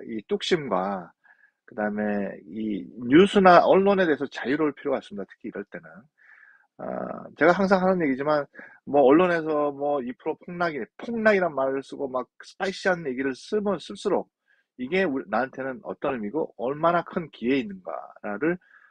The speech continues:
한번 생각하는 냉정한, 아, 아, 판단이 필요합니다. 제가 뭐 이럴 때마다 항상 하는 얘기가 있죠. 마켓이,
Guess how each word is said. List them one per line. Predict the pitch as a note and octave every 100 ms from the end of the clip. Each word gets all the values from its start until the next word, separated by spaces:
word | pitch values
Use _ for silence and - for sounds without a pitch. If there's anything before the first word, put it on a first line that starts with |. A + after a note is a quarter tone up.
| _
한번 | B2 C3 B2+
생각하는 | D#3 D3 B2+ A2 - A#2 A#2 B2+
냉정한, | G2+ C3+ D3 E3 C#3 F2+ _ _ _ _ _ _ _
아, | G#2+
아, | F#2+ - E2+ - - - - F#2+ - -
판단이 | - B2+ A#2+ A#2+
필요합니다. | - D#3 G2+ F2 C2+ C#2+ D3 - - - _
제가 | C#3+ D#3+ D3 A#2+ C3+
뭐 | B2+
이럴 | C#3 F3 E3+
때마다 | F3 C#3+ C3
항상 | C#3 D3 D3+
하는 | D3+ A#2+
얘기가 | A#2+ C#3
있죠. | - C#3 G#2+ D#2+ _ _ _ _ _ _ _ _ _ _ _ _ _
마켓이, | G2+ A#2 D3+ C#3 A2+ B2